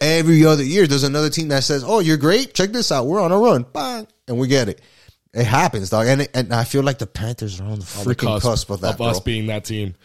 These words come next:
Speaker 1: Yeah, man. And we got the pieces in place. That's the most important part, right? Not having the pieces in place, I would have been like, "Damn, well, you know, the Panthers have to find a way to manufacture this type of thing and, and create something from the ground up." Nah, we're already beyond that level.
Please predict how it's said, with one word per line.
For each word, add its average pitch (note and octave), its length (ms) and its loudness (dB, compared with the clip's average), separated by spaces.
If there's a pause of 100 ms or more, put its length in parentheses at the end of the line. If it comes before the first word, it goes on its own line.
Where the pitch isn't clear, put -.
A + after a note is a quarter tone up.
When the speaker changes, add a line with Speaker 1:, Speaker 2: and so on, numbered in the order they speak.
Speaker 1:
Yeah, G2+ 400 2
man. G#2+ 460 -2
And C#3+ 140 2
we D#3 80 4
got F#3 200 0
the E3 80 -6
pieces E3 680 -8
in C#3+ 140 -8
place. F3 460 -6
That's - 200 -6
the - 80 -4
most D3+ 240 2
important A#2+ 420 0
part, E2 220 -6
right? G#2+ 240 0 (380)
Not E3 260 2
having F#3 280 2
the E3 60 0
pieces E3+ 300 -2
in D#3 80 -6
place, E3 220 -4
I C#3+ 60 -2
would C3+ 120 0
have C3+ 60 -2
been B2+ 100 -4
like, F#2 140 -8
"Damn, A2+ 300 0
well, G#2+ 400 2
you C#3 120 0
know, B2 100 2
the G2 60 -4
Panthers B2+ 360 0
have C#3 160 0
to B2+ 100 -4
find C3 260 0
a A#2+ 60 0
way B2 200 2
to A2+ 320 -2 (220)
manufacture C3 760 0
this B2 220 -2
type B2 260 -2
of A#2+ 100 -4
thing B2+ 340 -2
and, G2+ 220 -2 (260)
and G#2+ 160 -2
create A#2+ 380 2
something B2+ 320 -2
from B2 160 -4
the G#2 100 -6
ground A2+ 340 0
up." A#2 260 0
Nah, F#2 340 -2
we're A#2 260 4
already D#3+ 460 4
beyond B2+ 500 0
that A#2+ 180 0
level. A2 380 0